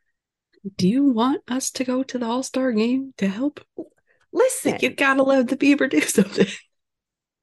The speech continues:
Speaker 2: He could be, I already said what he could do. He can be in the breakaway challenge.
Speaker 1: He can, yeah.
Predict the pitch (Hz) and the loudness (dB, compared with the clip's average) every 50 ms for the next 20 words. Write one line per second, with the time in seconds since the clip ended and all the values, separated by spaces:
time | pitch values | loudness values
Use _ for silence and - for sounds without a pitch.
0 | _ _ _ - - 285 285 285 - 453 466 - 294 277 294 - - 277 294 349 | _ _ _ -8 -4 -2 -2 2 0 0 0 0 -2 0 0 -2 0 0 2 4
1 | 381 392 427 466 539 523 - - 480 554 523 508 466 349 254 240 202 214 226 170 | 4 4 4 4 2 0 0 2 0 2 4 4 2 2 2 -2 0 -2 -2 0
2 | 190 156 147 151 202 196 - 254 254 233 226 247 269 302 330 403 403 - 311 339 | 0 -2 0 0 -2 0 0 0 0 0 -2 0 0 4 4 4 2 2 0 0
3 | 453 508 - 381 277 220 202 - - 190 151 139 139 139 123 - 143 151 - - | 0 2 2 2 2 2 0 -2 -4 -6 -4 -4 -4 -6 -6 -10 -14 -16 -16 -18
4 | - - _ _ _ _ _ _ _ _ _ _ _ _ _ _ _ _ _ _ | -20 -20 _ _ _ _ _ _ _ _ _ _ _ _ _ _ _ _ _ _
5 | _ _ _ _ _ _ _ _ _ _ _ _ _ _ _ _ _ _ - 175 | _ _ _ _ _ _ _ _ _ _ _ _ _ _ _ _ _ _ -2 -2
6 | 180 175 - - - 160 - - - - - | 0 0 0 -4 -8 -8 -8 -10 -10 -10 -10